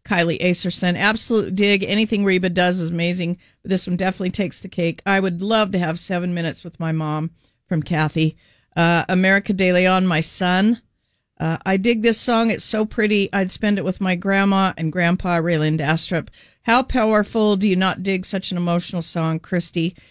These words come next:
Uh, "Dig it. I usually don't like Reba." Uh, Ab-, Stephanie Christensen, "Absolutely love." Carolyn Sorrells, "Dig it. I love it. And I love Reba."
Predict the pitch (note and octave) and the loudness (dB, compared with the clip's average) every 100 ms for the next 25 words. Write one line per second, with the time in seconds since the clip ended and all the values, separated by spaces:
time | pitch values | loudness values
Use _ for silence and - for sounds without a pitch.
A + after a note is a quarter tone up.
0 | _ _ - D#3+ E3 E3+ G#3 A#3 B3+ B3 | _ _ -6 -2 0 2 2 4 4 2
1 | F#3 G3+ G#3+ G#3+ G3+ G#3 A3 A#3 B3 D#3 | 2 2 2 0 2 2 2 0 0 -2
2 | E3+ D3 C#3 B2+ _ _ _ _ _ - | -4 -4 -4 -8 _ _ _ _ _ -4
3 | D#3+ - G#3 G3 - A#3 A#3 A#3+ - A3+ | 0 2 0 0 -2 -2 0 -2 0 -2
4 | - A3+ A#3+ G#3 G3 F#3+ F#3 E3+ E3+ F3 | 0 -2 0 0 0 -2 -4 -2 0 0
5 | E3+ F3+ - _ _ - G#3 G3 F#3 - | 0 -4 -12 _ _ 0 2 2 0 -2
6 | F#3 F#3 F3+ F3+ - G3+ G#3+ G#3 - F3+ | 0 2 2 0 -2 0 2 -2 -2 -2
7 | E3 F3+ F3+ E3+ F#3 E3 D#3 E3 E3+ F3 | 0 2 2 0 0 -2 0 0 -2 0
8 | E3+ E3+ E3+ | 0 4 2